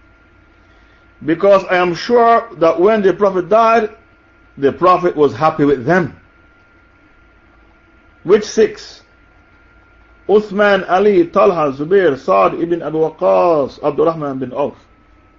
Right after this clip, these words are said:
Only six people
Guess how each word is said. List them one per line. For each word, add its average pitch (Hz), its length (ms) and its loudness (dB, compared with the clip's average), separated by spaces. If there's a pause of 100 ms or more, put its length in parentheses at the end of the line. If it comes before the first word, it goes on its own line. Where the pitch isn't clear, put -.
(1800)
Only 285 340 4
six - 280 -2
people 190 540 -2